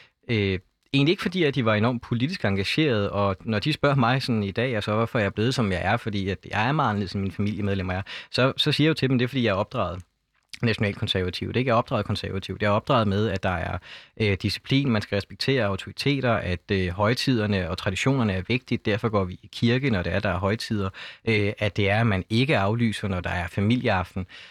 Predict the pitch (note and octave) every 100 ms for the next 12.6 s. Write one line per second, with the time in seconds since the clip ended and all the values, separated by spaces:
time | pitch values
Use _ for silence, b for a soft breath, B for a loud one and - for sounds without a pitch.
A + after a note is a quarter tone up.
0 | B G#2+ G#2 G2 F#2+ F2+ E2 F#2+ F#2 F2+
1 | F2 E2+ - G#2+ G#2 G2 - F#2+ F2+ F2
2 | F2 A2 A2+ F#2+ G2+ G2+ G2 A2+ F#2 F2+
3 | G#2+ F#2+ F#2+ G2 A2+ G#2 G2 G2+ A2+ G#2+
4 | - F#2 - - F#2+ - G#2+ - - G#2
5 | G#2 B B B G2+ F#2+ F2+ - F#2 B2+
6 | E3+ E3 B2+ C3+ B2 A2+ G2 C3+ C3 A#2
7 | G2 E2+ E2 _ _ _ _ _ - -
8 | G2 - G#2 - - C3+ C#3 B2+ A2 -
9 | F#2+ F2+ - F2 - B2+ B2+ G#2+ F2+ -
10 | A#2+ F2 F#2 F#2+ A#2 - A2+ G2+ E2+ F#2+
11 | F2+ - G2+ A#2 A2 G#2 F#2 E2+ - F2
12 | E2+ F#2+ G2 - G2